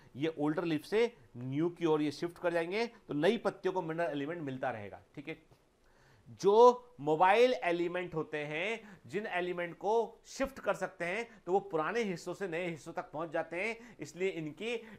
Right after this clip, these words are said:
डिफिशिएंसी के सिम्टम generally आपको ओल्डर लीफ में दिखाई देंगे, क्लियर?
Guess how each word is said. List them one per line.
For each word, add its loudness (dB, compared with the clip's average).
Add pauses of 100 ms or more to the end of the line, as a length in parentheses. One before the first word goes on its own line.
डिफिशिएंसी -8
के -2
सिम्टम -4
generally -4
आपको -2
ओल्डर -2
लीफ -8
में -12
दिखाई -12
देंगे, -16 (200)
क्लियर? -6